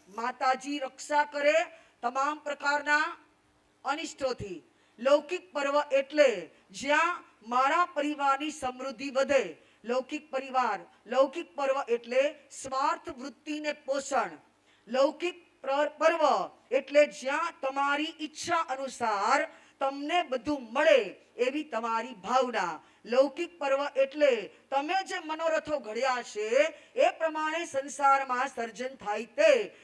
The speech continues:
અને લૌકિક પર્વ એટલે જ્યાં તમે પોતે એમાં પ્રવૃત્ત થયા પછી પણ માત્ર ને માત્ર તમારો જે પરિવાર છે ને ઈ તમારી આજુબાજુમાં રહે અને બાકીના કોઈ ન રહે.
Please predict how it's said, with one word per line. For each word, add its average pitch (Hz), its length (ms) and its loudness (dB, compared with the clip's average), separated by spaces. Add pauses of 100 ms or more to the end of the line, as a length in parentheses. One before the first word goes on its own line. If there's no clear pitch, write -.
(100)
અને 226 200 -4
લૌકિક 233 540 -6
પર્વ 269 380 0
એટલે 285 540 2 (260)
જ્યાં 311 500 -2 (260)
તમે 302 300 0 (220)
પોતે 302 460 2 (380)
એમાં 311 320 0
પ્રવૃત્ત 359 540 -2
થયા 349 200 -2
પછી 339 320 -8
પણ 320 300 -6
માત્ર 381 500 0
ને 370 100 -6
માત્ર 320 640 0 (240)
તમારો 277 460 0
જે 262 180 0
પરિવાર 262 600 -2
છે 208 240 -10
ને 196 280 -8 (220)
ઈ 302 140 -8
તમારી 247 480 -8
આજુબાજુમાં 214 800 -10
રહે 254 500 0 (200)
અને 214 180 -8
બાકીના 233 480 -10
કોઈ 202 280 -12
ન 196 100 -10
રહે. 208 580 -4